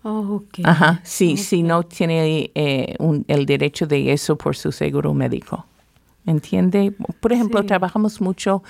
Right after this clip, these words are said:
Speaker 2: con, eh, la Clínica de Médicos Voluntarios. Cuando mandan a sus pers-, eh, pacientes a un especialista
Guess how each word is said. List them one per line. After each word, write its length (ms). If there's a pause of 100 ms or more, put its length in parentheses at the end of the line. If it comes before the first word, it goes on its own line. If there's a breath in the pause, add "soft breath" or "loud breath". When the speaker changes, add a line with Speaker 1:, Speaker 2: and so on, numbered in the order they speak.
(500 loud breath)
Speaker 2:
con, 600
eh, 440
la 160
Clínica 360
de 60
Médicos 380
Voluntarios. 540
Cuando 280
mandan 440
a 80
sus 240
pers-, 340
eh, 440
pacientes 920 (400 loud breath)
a 120
un 200
especialista 920